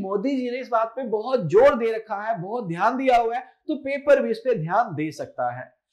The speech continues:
The two thousand twenty-one report for the first time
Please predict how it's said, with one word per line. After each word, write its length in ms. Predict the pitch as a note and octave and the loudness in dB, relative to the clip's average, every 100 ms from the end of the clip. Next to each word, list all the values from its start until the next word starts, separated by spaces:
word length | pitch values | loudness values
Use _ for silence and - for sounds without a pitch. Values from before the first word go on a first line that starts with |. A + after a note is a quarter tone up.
| _ _ - | _ _ 0
The 100 | G3 | 0
two 160 | D4 C#4+ | 0 -2
thousand 380 | D4+ D4 D#4 | -2 -4 0
twenty-one 640 | C#4+ C4 D4 C4 A3 D4+ C4 | 4 4 0 -2 0 -2 -4
report 460 | - B3 B3+ B3+ | -6 -2 0 0
for 100 | A#3 | -4
the 140 | A3 A#3+ - | -6 -6 2
first 320 | D#4+ E4 - | 4 4 2
time 280 | B3+ A3+ | 0 0